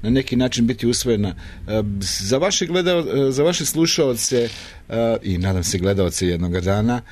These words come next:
e, samo malo pojašnjenje. E,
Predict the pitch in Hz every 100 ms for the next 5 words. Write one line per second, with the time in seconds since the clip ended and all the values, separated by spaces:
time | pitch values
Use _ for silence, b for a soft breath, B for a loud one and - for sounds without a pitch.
0 | B B B 107 107 107 107 107 95 -
1 | - 139 143 147 139 117 123 113 131 127
2 | 123 107 - -